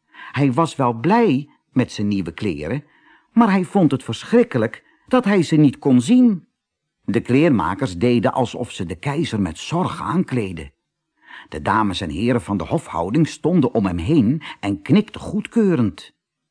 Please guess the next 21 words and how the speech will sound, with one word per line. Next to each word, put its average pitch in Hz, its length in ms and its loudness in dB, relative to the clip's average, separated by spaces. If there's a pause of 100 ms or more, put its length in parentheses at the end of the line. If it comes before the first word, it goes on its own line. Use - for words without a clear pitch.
(960)
"U 156 180 6
ziet 151 260 -2
er 113 80 2
fantastisch 110 840 -2
uit, 170 220 0
majesteit," 120 800 -4 (460)
zei 90 260 -8
de 78 60 -12
schatkistbewaarder. 80 1120 -10 (200)
"Heel 185 460 6
keizerlijk, 123 640 -2
moet 214 200 4
ik 139 100 -2
zeggen," 123 500 -2 (520)
zei 110 240 -4
de 85 100 -6
bisschop. - 600 -10 (640)
"Uw 160 160 4
onderdanen 160 640 2
zullen 135 220 -4
genieten," 240 500 2